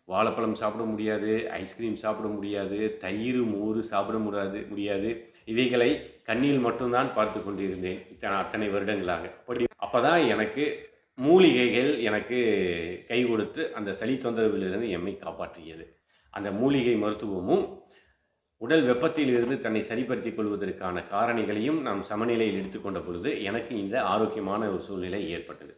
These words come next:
சரி, சளி ஏற்படுவதற்கு நிறைய காரணம் நம்ம சொல்லுவோம் இல்லையா? சரி, அதிகமான குளிர்ச்சி ஏற்பட்டாலும் சளி ஏற்படும். சரி, அலர்ஜி, அதாவது இந்த தூசிகள், இவைகள் வந்து நமக்கு சில பேர்த்துக்கு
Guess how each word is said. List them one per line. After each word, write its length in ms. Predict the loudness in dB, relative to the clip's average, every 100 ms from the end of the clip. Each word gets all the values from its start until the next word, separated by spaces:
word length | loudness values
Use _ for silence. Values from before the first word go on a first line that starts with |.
| _
சரி, 200 | -10 -10 -10 -20 _ _ -2
சளி 240 | 2 6
ஏற்படுவதற்கு 640 | 6 6 4 2 4 2 2
நிறைய 360 | 2 2 2 2
காரணம் 380 | 2 4 2
நம்ம 200 | -2 -4
சொல்லுவோம் 440 | -8 -8 -6 -4 -6
இல்லையா? 300 | -8 -6 -6 -6
சரி, 240 | -16 -14 -14 -18 -8
அதிகமான 560 | -2 4 6 6 6 4
குளிர்ச்சி 500 | 4 4 4 0 2
ஏற்பட்டாலும் 720 | 2 2 -4 0 0 0 -2 -6 -20
சளி 340 | -12 -6 -4 -2
ஏற்படும். 500 | -4 -8 -10 -12 -14 _ _ -20 _
சரி, 260 | -10 -8 -10 -20 _ 0
அலர்ஜி, 460 | 4 6 4 2 -4 -8 -20 _
அதாவது 520 | 0 4 4 4 2 0
இந்த 180 | 0
தூசிகள், 720 | 4 6 6 4 2 2 2 -2
இவைகள் 420 | 0 2 4 4
வந்து 540 | 2 2 4 4 2 -2
நமக்கு 460 | 0 0 0 -4
சில 220 | -2 0
பேர்த்துக்கு 400 | 2 2 0 -4